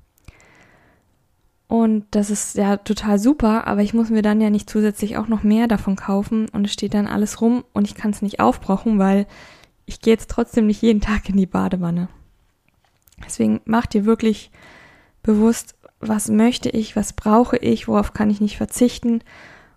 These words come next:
und was habe ich einfach nur da rumstehen. Tipp Nummer drei. Mache Dinge öfter selber. Das,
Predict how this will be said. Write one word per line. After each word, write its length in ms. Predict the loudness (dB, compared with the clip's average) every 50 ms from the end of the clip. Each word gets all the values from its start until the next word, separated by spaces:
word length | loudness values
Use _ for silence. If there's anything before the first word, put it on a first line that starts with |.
| _ _ _
und 180 | -2 -2 0 0
was 240 | 0 -2 -2 -4
habe 120 | -4 -4 -4
ich 100 | -4 -2
einfach 320 | -2 -2 -2 -2 -2 2
nur 140 | 4 4 4
da 120 | 4 2
rumstehen. 640 | 2 4 4 4 4 2 -2 -4 -4 -2 -2 -2 -4 -6 -8 -16 -20 _ _ -20 -20 -20 -20 -20 _ _ _ _ _ _ _ _ _ _ _ -20 -20 _ _ _ _ _ _ _ _ _ _ _ _ _ _ _ _ _ _ _ _
Tipp 220 | 0 0 0 2 4
Nummer 260 | 2 4 4 4 2
drei. 420 | 0 -4 -8 -8 -6 -8 -8 -10 -12 -16 -20 -20 _ _ _ _ _ _ _ _ _ _ _ _ -2
Mache 420 | 0 2 2 2 0 -2 -4 -4
Dinge 460 | -2 -2 -2 0 0 0 0 0 -2 -4 -4
öfter 380 | -4 -4 -4 -4 -6 -6 -6 -6
selber. 500 | -4 -4 -4 -4 -4 -6 -6 -8 -8 -10 -14 -20 -20 -20 -20 -20 -20 _ _ _ _ _ _ _ _ _ _ _ _ _ _ -20 _ _ _ _ _ _ _ _ _ _ _ _ _ _ _ _ _ _ _ -4
Das, 500 | -4 -4 -4 -4 -10 -16 -14 -16 -16